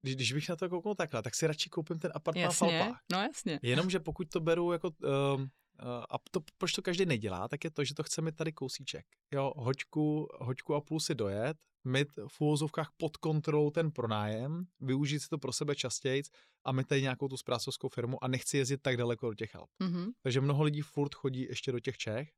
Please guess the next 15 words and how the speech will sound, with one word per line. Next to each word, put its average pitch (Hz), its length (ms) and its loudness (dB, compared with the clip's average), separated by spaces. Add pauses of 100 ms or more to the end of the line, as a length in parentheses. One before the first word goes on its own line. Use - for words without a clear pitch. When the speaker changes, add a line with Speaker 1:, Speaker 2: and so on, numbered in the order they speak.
(120)
Speaker 1:
a 113 80 0
někdo 151 540 4
si 151 140 -2
občas 123 400 -2
prostě 127 320 -4
koupí 120 360 -8
třeba 113 220 -4
ty 120 100 -10
hory. 104 240 -6 (1300)
Začalo 143 260 4
být 151 80 8
extrémně 156 340 2
populární 139 600 0
Španělsko. 127 680 -4
Speaker 2:
Ano. 214 180 -2